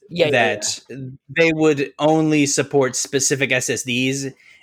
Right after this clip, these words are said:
Speaker 2: and it would take them a while to figure out which l-, ones will actually work. So most likely they're testing which ones will actually work, and then they'll give a list that, "Hey, these work."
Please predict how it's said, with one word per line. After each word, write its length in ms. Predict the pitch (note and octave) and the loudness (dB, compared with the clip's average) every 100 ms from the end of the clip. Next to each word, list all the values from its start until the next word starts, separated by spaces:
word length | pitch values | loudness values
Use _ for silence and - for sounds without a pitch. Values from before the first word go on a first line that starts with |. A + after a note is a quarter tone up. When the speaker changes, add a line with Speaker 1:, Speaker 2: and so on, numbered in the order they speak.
| _ | _
Speaker 2:
and 160 | C3 C3+ | 0 2
it 20 | |
would 180 | B2+ C3 | 2 0
take 200 | D3 C3 | 0 0
them 140 | C3 | -2
a 40 | A#2+ | 0
while 240 | A2+ A2+ | 0 0
to 80 | G#2 | -2
figure 260 | - B2 A#2 | -6 -2 0
out 220 | A2 G#2 | 0 -2
which 360 | A2 A#2+ - - | -2 0 -2 -4
l-, 200 | A2+ G#2 A2+ | -10 -10 -12
ones 460 | G#2+ G#2 A2 A2 | -6 -4 -4 -6
will 140 | A2 A2 | -6 -2
actually 400 | A2 - A#2+ G#2+ | -2 -2 -6 -6
work. 360 | G2+ D2+ - | -6 -12 -10
So 120 | - C#3 | -2 2
most 280 | E3+ D#3 | 2 2
likely 260 | D#3+ D3 C#3+ | 0 0 0
they're 160 | B2+ A2 | 0 -2
testing 640 | - A2 - G2+ G2+ G2+ _ _ _ _ _ _ _ - | -6 -8 -8 -12 -14 -20 _ _ _ _ _ _ _ -4
which 320 | B2+ D#3 - | 2 2 2
ones 200 | C#3+ C3+ | 2 2
will 80 | C3+ | 2
actually 260 | B2+ C3+ B2 | 2 -2 -2
work, 180 | C3 | -2
and 120 | A#2+ B2+ | -2 -4
then 100 | A#2+ | -2
they'll 140 | B2 | -2
give 180 | B2 A#2 | -2 -4
a 40 | |
list 320 | A2+ A2 - | -6 -6 -8
that, 260 | G#2+ G#2+ - | -8 -8 -8
"Hey, 200 | C#3 B2 | -2 -2
these 200 | A2 A2 | -2 -6
work." 300 | G2+ - - | -10 -14 -20